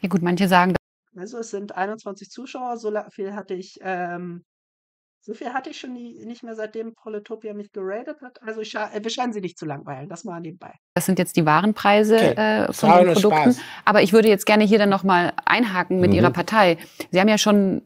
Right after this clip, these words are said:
Speaker 1: angesprochen, das Thema Steuern. Ähm, die wollen Sie radikal senken. Sie wollen Behörden und Ministerien schließen, gar ganz abschaffen, und zwar wirklich radikal, also wirklich alle.
Speaker 4: Ja, und
Speaker 1: Ähm,
Speaker 4: ziemlich radikal. Nicht alle, aber fast alle.
Speaker 1: Ja, fa-, aber wirklich fast alle, ja.
Speaker 4: Mhm.
Speaker 1: Also Sie haben das, äh, schon ausgeführt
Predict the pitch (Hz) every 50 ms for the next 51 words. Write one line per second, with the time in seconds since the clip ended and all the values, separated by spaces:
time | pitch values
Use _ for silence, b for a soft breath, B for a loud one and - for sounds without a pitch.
0 | - - - 190 196 208 - - 220 214 208 226 220 185 180 - - 185 165 160
1 | - - - 185 190 214 226 240 240 254 254 B B B B B B B 190 185
2 | 185 185 185 180 - 214 202 196 202 196 196 196 175 196 196 190 190 185 _ _
3 | _ _ _ _ _ - 165 196 196 208 - - 180 175 170 156 175 160 175 196
4 | - 254 254 262 269 B B B B B B 180 190 175 190 185 190 190 175 185
5 | 175 190 196 214 240 254 247 240 233 - 202 180 - 190 190 185 180 - - -
6 | 208 196 202 208 196 185 180 165 - - - 196 208 233 269 - - 262 247 220
7 | 180 175 170 151 165 185 226 - - - 208 - - - 226 220 226 - 254 -
8 | - 180 - - 175 175 185 175 196 165 - 175 - - 160 190 185 180 - -
9 | 170 156 - - 160 165 175 208 - 160 - - - 143 143 131 135 160 190 -
10 | B B B B 95 87 - - 107 110 98 185 185 190 - 185 180 - 139 143
11 | 117 - - 104 95 92 - 92 90 120 117 - - - 123 139 135 - 101 104
12 | - - - - - - - - 185 156 160 175 208 269 262 - - 208 - -
13 | - 247 240 220 311 320 359 - - 185 156 - - - 160 151 - 151 156 -
14 | 170 175 190 - - 185 170 175 175 170 170 175 185 185 180 180 180 - - -
15 | - - - - - - - - 185 - - 190 - - 214 - 247 240 233 -